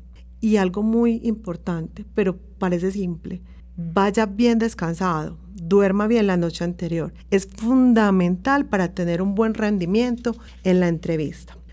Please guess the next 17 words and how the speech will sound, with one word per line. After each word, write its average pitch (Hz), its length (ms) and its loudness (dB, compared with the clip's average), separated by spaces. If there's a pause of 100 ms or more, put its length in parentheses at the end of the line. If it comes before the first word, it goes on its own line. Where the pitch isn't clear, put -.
Posiblemente 277 1160 4
también, 202 280 0
Alejandro, 214 400 0
sea 226 240 -2
algo 226 180 0
relacionado 190 880 -2 (480)
con 226 460 0
hablar 170 340 0
en 175 100 0
público. 277 480 2 (300)
Si - 220 -2
es 185 140 0
algo 254 500 0 (220)
que 170 120 -8
usted 175 180 -4
ha 185 80 2
identificado, 196 840 -2